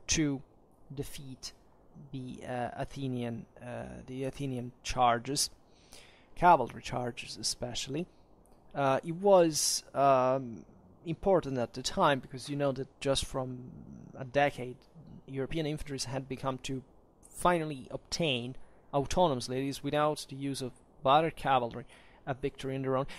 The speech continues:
I never studied in detail the Battle of Kephissus, but, mm, I've studied at, in detail actually, uh, especially one battle involving the,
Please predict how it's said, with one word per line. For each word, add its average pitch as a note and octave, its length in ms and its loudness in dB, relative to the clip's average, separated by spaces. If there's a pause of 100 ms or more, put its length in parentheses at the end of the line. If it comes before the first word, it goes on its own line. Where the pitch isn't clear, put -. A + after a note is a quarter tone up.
I E3 40 -4
never G#3+ 140 8
studied E3+ 640 6
in C#3+ 140 -6
detail C3+ 420 -4
the B2+ 120 -8
Battle A#2+ 260 2
of A2+ 100 -4
Kephissus, - 500 -4
but, B2+ 340 0 (1120)
mm, C3 760 -6
I've C#3+ 140 -4
studied F3+ 400 0
at, C#3+ 200 0 (280)
in D3+ 100 -4
detail D3+ 280 2
actually, C#3 420 -4
uh, C3 220 -6
especially D#3+ 380 -6
one C#3+ 300 -2
battle C#3 480 0
involving C3+ 680 -4
the, C#3 100 -10